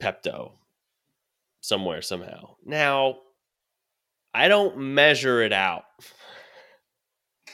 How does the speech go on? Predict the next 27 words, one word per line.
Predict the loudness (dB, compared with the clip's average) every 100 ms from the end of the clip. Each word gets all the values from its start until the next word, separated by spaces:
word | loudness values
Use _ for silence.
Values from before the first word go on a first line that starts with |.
| -20 -18 -4
I |
don't | -2 0
measure | -2 -2 -2
it | -2
out | 0 0
at | -2
all. | -2 -4 -6 -10
It | -4
has | -4 -4
the, | -6
comes | -4 -4 -4
with | -6
a | -4
cap | 0 0 0 -6 -10
where | -8 -6
that | -6
you | -6
should | -6 -4 -2
measure | -4 -2 -2 -4
it. | -6
And | -8
this | -6 -6
is | -4
me | -2 -2
saying, | 0 0 2 0 -6 _ _
always | 0 2 2 0
measure | 0 0 2 0 -2